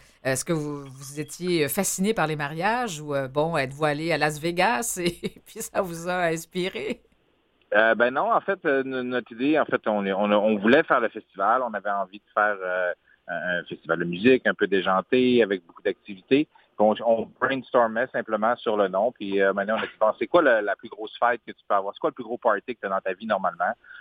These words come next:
Speaker 2: Puis là, souvent, on a dit, « Bon, ben, c'est souvent le mariage, c'est souvent la, la, la, la fête où t'a-, t'invites tes amis. » Euh, donc, on a dit, « Ben, pourquoi pas appeler ça la noce ? »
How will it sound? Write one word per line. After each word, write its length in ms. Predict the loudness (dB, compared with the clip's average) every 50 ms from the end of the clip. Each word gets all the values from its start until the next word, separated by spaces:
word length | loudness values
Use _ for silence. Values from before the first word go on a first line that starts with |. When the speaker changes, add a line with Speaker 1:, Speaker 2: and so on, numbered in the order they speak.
| -20 _ _
Speaker 2:
Puis 120 | -4 -2 -2
là, 20 | -2
souvent, 260 | 0 2 2 2 2
on 20 | 2
a 40 |
dit, « 80 | -2 -2
Bon, 140 | 0 0 0
ben, 80 | 0
c'est 180 | -4 -8 -10 -6
souvent 140 | 0 2 2
le 60 | 2
mariage, 500 | 2 2 2 4 4 4 4 4 2 0 -2
c'est 80 | -12 _
souvent 180 | -10 -6 -4
la, 140 | -2 -2 -2
la, 180 | -2 -2 -2 -2
la, 160 | -2 -4 -6 _ _ _ _ _ _ -2 -2
la 80 | -2
fête 240 | 2 2 0 0 0 -4 -10
où 40 | -12
t'a-, 260 | -8 -6 -4 -4 -4
t'invites 320 | -6 -8 -8 -8 -8 -8
tes 180 | -6 -6 -2 0
amis. » 540 | 0 2 2 2 2 4 4 4 4 6 6
Euh, 380 | 6 6 6 6 4 4 4 4
donc, 180 | 2 0 0 -2 -4
on 80 | -4 -4
a 80 | -4
dit, « 60 | -4 -2
Ben, 80 | -2 -2 -2
pourquoi 180 | -2 -4 -2
pas 120 | 2 2 0
appeler 180 | 0 0 -6 -2
ça 80 | 0
la 140 | 2 2 2
noce ? » 340 | 2 2 0 0 -2 -8